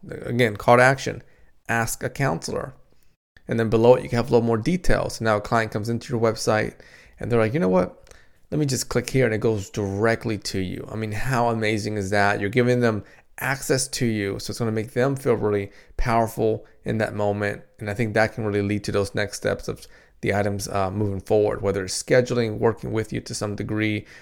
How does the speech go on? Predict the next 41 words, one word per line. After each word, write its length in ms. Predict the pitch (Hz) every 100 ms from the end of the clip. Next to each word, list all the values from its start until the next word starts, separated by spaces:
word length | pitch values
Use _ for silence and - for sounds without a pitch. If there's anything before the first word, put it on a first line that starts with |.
| -
or 160 | -
just 240 | 143 131 -
spreading 460 | - - 127 139
love, 320 | 123 123 135 127
spreading 260 | 117 117
the 80 | 117
message 440 | 113 123 131 110
that 120 | 110 101
this 160 | 104
is 140 | 113 107
a 40 |
wonderful 420 | 104 110 104 110
website, 560 | 104 - - 120 110 - - - -
and 120 | 113
then 140 | 107
bringing 280 | 104 117 117
more 160 | 110 110
individuals 500 | 110 110 107 110 101
to 140 | -
you. 240 | 143 - - - - _ _ _ _ _ _ _ _ - - - - - -
All 80 |
right, 100 | 147
my 80 | 151
friends, 300 | 131 143 131
if 80 | 123
you 80 | 135
notice, 300 | 165 175 135
there's 180 | 139 135
always 420 | 143 180 175 117
work 280 | 117 127 -
to 80 |
do, 220 | - 117 - - -
and 120 | 143
it 40 |
could 120 | 147 143
be 80 |
fun, 480 | - - 180 180 175
it 100 | 139
could 140 | 131 131
be 100 | 127
enjoyable. 800 | 117 123 156 160 151 151 143